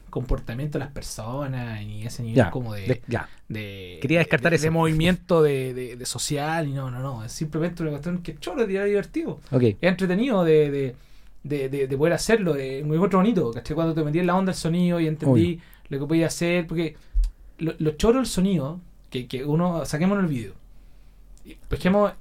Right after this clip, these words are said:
Speaker 1: este podcast, por ejemplo, y lo colocáis sin ver el video y estáis escuchando, encontráis, te empezáis a olvidar del soni-, del, del, de la imagen,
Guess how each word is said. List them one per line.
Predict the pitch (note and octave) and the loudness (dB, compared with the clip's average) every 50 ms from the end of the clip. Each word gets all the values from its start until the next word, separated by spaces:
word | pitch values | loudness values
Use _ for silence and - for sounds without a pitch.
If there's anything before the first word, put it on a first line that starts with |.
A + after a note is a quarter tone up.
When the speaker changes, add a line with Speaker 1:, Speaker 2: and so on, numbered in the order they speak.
| - | -4
Speaker 1:
este | - D3 C#3+ - E3+ | -4 -2 0 2 4
podcast, | G3 G3+ G3+ - G3+ F#3 F3+ | 4 4 4 2 0 0 0
por | - F3+ | 0 -2
ejemplo, | F3 - F#3 F3+ F3+ - F3+ E3 E3+ - | -2 0 -2 -2 0 0 -2 -2 -2 -2
y | D#3+ | -2
lo | D3 D3 | -2 -2
colocáis | C3+ C#3+ C#3+ C#3+ D3 D#3 D#3+ D#3+ E3 D#3+ D3+ C#3 | 0 -2 -2 0 0 2 2 2 2 0 0 0
sin | - - F#3+ F#3 | 0 2 2 2
ver | G3 F3+ | 2 2
el | F3+ D#3+ | 0 0
video | D3 C3+ C#3 D3 C#3 B2+ A#2+ A#2+ | 0 0 0 0 -2 -2 -4 -4
y | A#2 | -8
estáis | A2+ - - C#3 C#3+ | -8 -6 -6 -6 -4
escuchando, | C#3 - - - - F3+ E3+ D3 A#2+ B2 C#3+ D#3+ - - - - - - - - - - - - - - | -4 -4 -4 -2 -2 0 0 0 -2 -4 -6 -8 -10 -16 -20 -20 -20 -20 -20 -20 -20 -20 -20 -18 -14 -10
encontráis, | B2+ - C3+ B2 - - E3 E3 E3+ F3 F3 F3+ E3+ E3 | -8 -6 -6 -6 -2 2 4 4 6 6 4 2 0 -2
te | - D3+ | -4 -4
empezáis | C3 C#3 C#3 F3 F#3 | -4 0 2 4 4
a | F3+ | 4
olvidar | D3+ D3 D3+ D#3 | 4 4 4 2
del | D#3 F3+ | 2 0
soni-, | - - F3+ F3 F3+ F3+ | -4 -2 -2 -2 -2 -2
del, | D3 D3+ C#3 C3 B2 A#2 | -2 -2 -2 -2 -2 -4
del, | B2+ B2 A#2 A2+ | -4 -6 -6 -4
de | A#2+ A#2 | -6 -4
la | A#2 | -2
imagen, | B2+ F3 F#3+ F#3 - C3 B2+ D3 D#3 | -2 0 -2 -2 -2 -6 -6 -8 -8